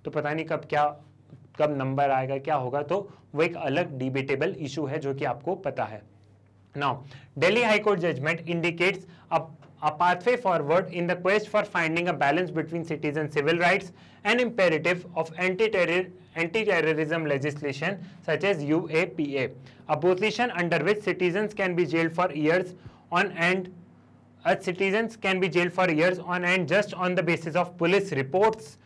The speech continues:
case diaries with court pre-, with court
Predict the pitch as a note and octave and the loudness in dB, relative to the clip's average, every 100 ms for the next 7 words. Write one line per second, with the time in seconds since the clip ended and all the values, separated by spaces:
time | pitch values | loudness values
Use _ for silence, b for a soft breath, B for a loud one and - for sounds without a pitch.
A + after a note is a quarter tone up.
0 | b b - G3 G3+ - F#3 F#3 G3 A3 | b b 0 4 4 4 2 4 4 2
1 | G#3+ - D#3+ G#3 G3+ F#3 F#3+ F#3+ F#3 G#3+ | -2 -8 -2 -2 4 4 2 0 0 0
2 | - - - - - F3 D#3+ G3 G3 E3 | -2 -18 -20 -20 -20 -16 0 0 0 0
3 | E3+ F3+ | 2 2